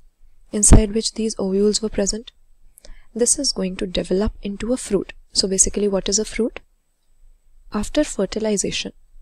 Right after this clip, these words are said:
the ripened ovary of the flower becomes the fruit. So what are we going to find inside the fruit? We'll find the embryo, we'll find the seed, and apart from this,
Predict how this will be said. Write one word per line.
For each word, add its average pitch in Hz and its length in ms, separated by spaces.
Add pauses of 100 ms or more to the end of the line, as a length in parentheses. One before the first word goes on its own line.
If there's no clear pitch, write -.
(280)
the 214 120 (120)
ripened 190 400 (100)
ovary 208 340
of 214 140
the 170 80
flower 170 300 (340)
becomes 170 320
the 185 80
fruit. - 340 (400)
So 190 500 (380)
what 202 200
are 196 60
we 208 100
going 220 180
to 233 80
find 220 260
inside 226 360
the 247 60
fruit? - 340
We'll 208 180
find 214 320
the - 100
embryo, 208 360 (220)
we'll 214 220
find 196 280
the 202 60
seed, 226 340 (580)
and 214 300
apart 202 340
from 247 240
this, - 240